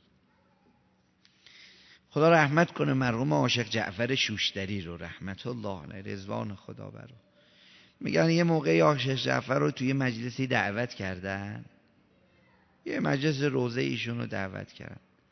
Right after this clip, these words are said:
سه شب روضه داشت. صاحب جلسه برگشت به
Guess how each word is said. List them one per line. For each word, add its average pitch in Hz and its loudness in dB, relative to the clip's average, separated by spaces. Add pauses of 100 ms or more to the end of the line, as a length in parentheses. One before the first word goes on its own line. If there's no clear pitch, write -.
(640)
سه - 4
شب 80 4 (680)
روضه 104 -2
داشت. 85 -8 (800)
صاحب 180 6
جلسه 147 2
برگشت 120 0
به 113 2